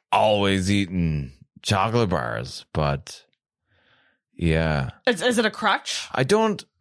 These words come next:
Speaker 1: I don't know. Maybe in some se-, some way it's a comfort.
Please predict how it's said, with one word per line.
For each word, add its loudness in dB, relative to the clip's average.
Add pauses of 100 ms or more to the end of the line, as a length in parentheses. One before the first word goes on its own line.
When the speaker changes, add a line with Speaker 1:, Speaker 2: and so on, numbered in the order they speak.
(120)
Speaker 1:
I 2
don't 4
know. 4
Maybe 4
in 4
some 0
se-, -2
some 0
way 2
it's 0
a 0 (540)
comfort. -2